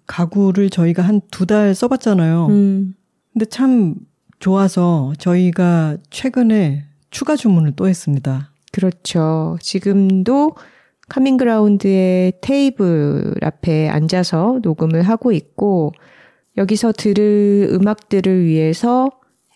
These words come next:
Speaker 2: 엘피와 씨디를 수납하기 위한 수납장을 하나 추가 주문을 했죠.
Speaker 1: 그리고 여기서 출출해지면 뭐?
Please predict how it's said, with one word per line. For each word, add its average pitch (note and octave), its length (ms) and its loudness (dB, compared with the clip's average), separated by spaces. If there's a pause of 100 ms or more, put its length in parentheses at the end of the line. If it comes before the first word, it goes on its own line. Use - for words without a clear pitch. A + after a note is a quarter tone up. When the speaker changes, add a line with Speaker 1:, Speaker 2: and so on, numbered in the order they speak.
(120)
Speaker 2:
엘피와 A3 680 2
씨디를 C4 460 0
수납하기 B3 680 0
위한 D3+ 400 0 (320)
수납장을 F#3 840 -2
하나 E3+ 220 0
추가 G#3 320 -4
주문을 D#3+ 380 -2
했죠. F3 420 -2 (840)
Speaker 1:
그리고 A3 260 2
여기서 G3 260 2
출출해지면 G#3 760 0
뭐? F3+ 320 0